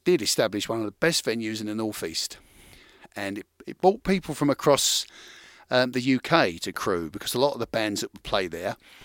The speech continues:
particularly if you had an international band play in there, a warm-up show or something like that,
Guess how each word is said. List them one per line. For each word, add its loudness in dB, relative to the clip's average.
particularly 2
if -2
you 2
had -2
an 2
international 0
band -4
play -2
in 0
there, 0
a -8
warm-up 2
show 0
or 0
something -4
like -6
that, 0